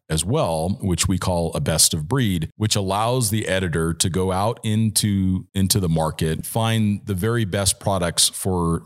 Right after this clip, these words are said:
the needs of the traveler, 'cause they can be highly varied. So to try to compare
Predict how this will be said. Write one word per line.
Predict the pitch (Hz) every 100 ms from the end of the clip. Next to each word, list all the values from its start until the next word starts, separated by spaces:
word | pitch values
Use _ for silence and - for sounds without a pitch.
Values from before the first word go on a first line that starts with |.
| -
the | 87
needs | 92 110 117 107 -
of | - 92 80
the | 80 78 71
traveler, | - 107 95 85 71 73 -
'cause | 117
they | 135
can | 131
be | 107 101 92
highly | - 110 98
varied. | 85 104 87 71
So | - 92 85 80
to | -
try | - 127
to | 117
compare | - 95 107 98 92 90 -